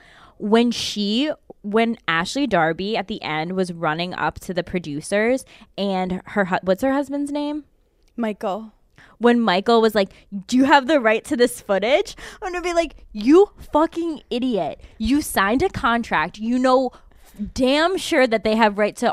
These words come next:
Speaker 1: all of this footage. And this is going to be put on the episode because you were acting like a psychopath." And when Ashley's like, "They're literally doing their jobs."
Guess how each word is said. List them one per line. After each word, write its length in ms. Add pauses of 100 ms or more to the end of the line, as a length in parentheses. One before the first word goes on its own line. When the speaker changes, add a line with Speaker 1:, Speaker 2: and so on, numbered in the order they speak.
Speaker 1:
all 300
of 120
this 220
footage. 360 (140)
And 400
this 240
is 160
going 340
to 120
be 160
put 360
on 220
the 120
episode 440
because 280
you 80
were 160
acting 300
like 120
a 60
psychopath." 720 (440)
And 120
when 80
Ashley's 420
like, 260
"They're 200
literally 720
doing 560
their 180
jobs." 880